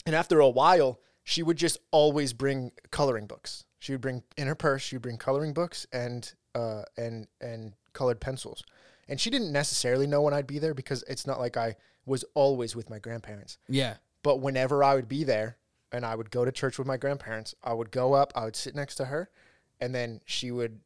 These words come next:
Speaker 1: look down at me, and we'd have our little moment together.
Speaker 2: Oh my
Speaker 1: And then she
Speaker 2: God.
Speaker 1: would take out the coloring book and the pencils, and we would color in,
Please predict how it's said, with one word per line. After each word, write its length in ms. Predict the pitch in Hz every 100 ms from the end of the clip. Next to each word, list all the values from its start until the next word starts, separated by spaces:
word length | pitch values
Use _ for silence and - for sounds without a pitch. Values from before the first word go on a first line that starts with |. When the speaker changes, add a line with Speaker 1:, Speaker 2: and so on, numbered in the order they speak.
| -
Speaker 1:
look 240 | 127 -
down 160 | 131 135
at 80 | 135
me, 220 | 156 165
and 100 | 131
we'd 120 | 131
have 180 | 135 131
our 100 | 127
little 220 | 127 123
moment 380 | 117 127 156 170
together. 240 | 175 190
Speaker 2:
Oh 120 | 294 370
my 180 | 381 381 403 403
Speaker 1:
And 80 | 131
then 120 | 135
she 160 | 131 131
Speaker 2:
God. 20 |
Speaker 1:
would 120 | 123 -
take 180 | 135
out 140 | 139 135
the 60 |
coloring 420 | 123 139 147 160 165
book 260 | 190 - _
and 220 | 135 123
the 160 | 120 113
pencils, 480 | - 165 - 233 -
and 120 | 135 127
we 120 | 127
would 120 | 113
color 320 | - 127 127 123
in, 260 | 123 123